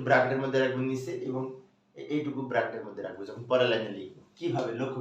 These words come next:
করি। প্রথমে সমান দিব, এই সাতকে ভিত্তি ষোলো দ্বারা গুণ করব, ব্র্যাকেট দিয়ে সাতকে ভিত্তি ষোলো দ্বারা গুণ করব, তারপর প্লাস দিব। দেওয়ার পরে সি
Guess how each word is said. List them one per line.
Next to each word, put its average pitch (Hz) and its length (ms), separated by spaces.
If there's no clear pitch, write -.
করি। 135 140
প্রথমে 165 260
সমান 170 260
দিব, 160 140
এই 156 160
সাতকে 170 380
ভিত্তি 165 320
ষোলো 160 240
দ্বারা 143 220
গুণ 139 200
করব, 123 160
ব্র্যাকেট 156 300
দিয়ে 220 140
সাতকে 143 300
ভিত্তি 143 300
ষোলো 139 240
দ্বারা 123 200
গুণ 127 200
করব, - 160
তারপর 127 320
প্লাস 151 220
দিব। 123 120
দেওয়ার 156 320
পরে 135 180
সি 175 160